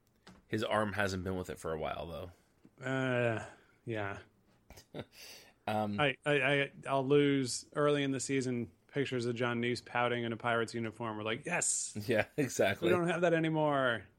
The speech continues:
Speaker 2: You know, like, part of the genius of trading him for Walker was not having Nies anymore, and, and, well, now he's back. <laughs>
Speaker 1: Yeah, I mean, they didn't give up much to get him. They,
Speaker 2: No.
Speaker 1: they shed some salary for next year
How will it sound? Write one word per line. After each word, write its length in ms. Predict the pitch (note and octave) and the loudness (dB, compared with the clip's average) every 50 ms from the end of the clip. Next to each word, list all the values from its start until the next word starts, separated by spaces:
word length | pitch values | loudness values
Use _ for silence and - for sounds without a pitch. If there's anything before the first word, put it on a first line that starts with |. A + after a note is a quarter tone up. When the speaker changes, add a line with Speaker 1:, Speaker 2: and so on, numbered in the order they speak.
| _ - | _ -12
Speaker 2:
You 140 | - C3+ C3+ | -6 -2 0
know, 260 | B2+ B2 A#2 A2+ A2 A2 | 0 2 2 2 2 2
like, 360 | A2 A2 A2 G#2 - - - _ _ - _ _ _ _ _ _ - | 2 0 0 -2 -6 -12 -20 _ _ -20 _ _ _ _ _ _ 2
part 140 | E3+ D#3+ D#3 | 4 6 6
of 40 | |
the 60 | C#3+ C#3 | 4 4
genius 400 | C3+ D3+ E3 D#3 E3 D#3+ D3 - | 4 2 2 2 2 -2 -2 -2
of 120 | D3+ C3+ | -6 -6
trading 560 | C3 - E3 D#3 D3+ D#3 D3 C#3+ C#3 C3+ A#2+ - _ _ - | -2 0 2 2 4 2 2 2 0 0 -2 -6 _ _ -8
him 200 | - D#3+ D3+ C3+ | -4 -4 -4 -2
for 120 | C#3 D3 | -2 -2
Walker 340 | C#3 C#3+ D3 C#3 - - D3 | 0 2 0 0 0 0 -2
was 220 | C#3 C#3 B2+ A#2+ | -2 -2 0 0
not 160 | C3+ C3 B2+ B2+ | 2 0 2 2
having 200 | C3 C3 C3 B2+ | 0 2 2 0
Nies 220 | B2+ C#3 B2+ B2+ | 0 0 0 -2
anymore, 380 | C3+ B2 B2 A#2+ A#2+ A#2 A#2 A2 | -2 -2 0 0 0 0 0 0
and, 200 | A2 A2 A2+ - | -2 -4 -6 -4
and, 220 | B2+ B2+ C#3 D3+ | -4 -4 -4 -4
well, 160 | E3 E3 E3 | -4 -4 -2
now 160 | D3 C#3 C#3+ | -2 -2 0
he's 140 | C#3+ C#3 B2+ | -2 -2 0
back. 260 | C3 C#3 B2+ A#2 A#2+ - - - - - - | 0 0 0 0 0 -6 -10 -14 -14 -14 -16
<laughs> 960 | - - - - _ _ _ _ _ - - - - - - - - _ - | -16 -16 -20 -20 _ _ _ _ _ -20 -20 -20 -20 -20 -20 -20 -20 _ -6
Speaker 1:
Yeah, 280 | - F#2+ F#2 - - - - | -4 -4 -2 -2 -6 -4 -2
I 80 | - D3 | 0 4
mean, 180 | D#3+ E3 D#3+ | 4 6 8
they 100 | E3 F3+ | 10 10
didn't 200 | F3+ F#3+ F#3+ F#3 | 10 10 6 6
give 200 | D#3+ D#3 D3+ C3+ | 6 6 6 6
up 140 | B2+ B2 A2 | 6 2 0
much 420 | G#2 G#2 G#2 G#2 - - - - _ | -2 -2 -2 -2 -2 -4 -10 -10 _
to 120 | - G#2+ | -4 -4
get 320 | G2 F2+ F2 G2+ G2+ F#2+ F#2+ | -4 -2 -2 -2 -2 -2 -2
him. 400 | G2 G2+ F#2+ G2 G2 G2 F#2+ F#2 - _ _ _ _ _ _ _ _ _ _ - - | -4 -4 -4 -2 -4 -6 -6 -10 -12 _ _ _ _ _ _ _ _ _ _ -14 -4
They, 180 | - G#2 G#2 | -2 2 4
Speaker 2:
No. 320 | D3 D3 C#3 B2+ A#2+ A2+ G#2 | 4 4 4 4 4 2 2
Speaker 1:
they 100 | G#2+ A2 | 2 0
shed 380 | G#2 - - C#3+ C3 B2 A2 - | 0 2 4 4 4 4 2 -2
some 140 | - A2+ G2+ | -4 -4 -2
salary 480 | - - A2 G#2+ A2 A2 G#2+ G#2+ G2+ | 2 2 4 4 4 4 4 2 0
for 140 | F#2 - G#2+ | 0 -4 -4
next 340 | G2 F#2+ F#2+ F2+ - - - | -4 -4 -4 -6 -8 -6 -4
year 440 | G#2+ G#2 G2+ G2 F#2+ F#2+ F#2+ G2 | -2 0 0 0 0 -2 -4 -6